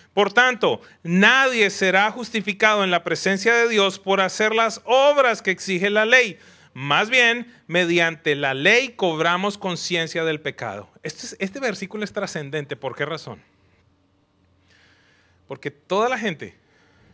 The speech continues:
que vivió antes de Jesús trataron en la mejor medida, de manera particular,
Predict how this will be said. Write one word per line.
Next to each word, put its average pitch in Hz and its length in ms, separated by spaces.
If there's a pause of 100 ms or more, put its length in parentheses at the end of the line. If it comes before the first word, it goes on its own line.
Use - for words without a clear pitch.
(180)
que 151 120
vivió 147 200
antes 156 180
de 180 80
Jesús 151 480 (2000)
trataron 185 640 (480)
en 143 140
la 139 80
mejor 143 300
medida, 139 420 (440)
de 123 80
manera 127 300
particular, 143 800